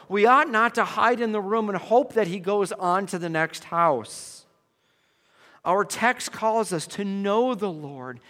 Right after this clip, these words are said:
to know his terror, but know his goodness, and to respond to him,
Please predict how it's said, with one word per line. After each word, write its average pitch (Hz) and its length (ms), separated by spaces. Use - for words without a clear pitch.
to 247 140
know 233 440
his 214 300
terror, 160 460
but - 220
know 226 460
his 196 360
goodness, 247 1160
and 143 140
to 151 100
respond 160 640
to 131 60
him, 101 500